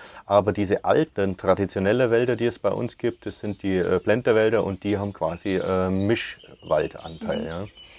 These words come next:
Speaker 2: Ich fand's ja ganz interessant, wir sind ja im Vorfeld mit dir jetzt schon mal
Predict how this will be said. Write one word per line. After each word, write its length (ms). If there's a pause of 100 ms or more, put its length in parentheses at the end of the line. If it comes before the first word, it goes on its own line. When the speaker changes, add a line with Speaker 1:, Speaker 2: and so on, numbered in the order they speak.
(160)
Speaker 2:
Ich 100
fand's 200
ja 80
ganz 260
interessant, 460
wir 80
sind 160
ja 140
im 80
Vorfeld 680
mit 180
dir 140
jetzt 180
schon 140
mal 240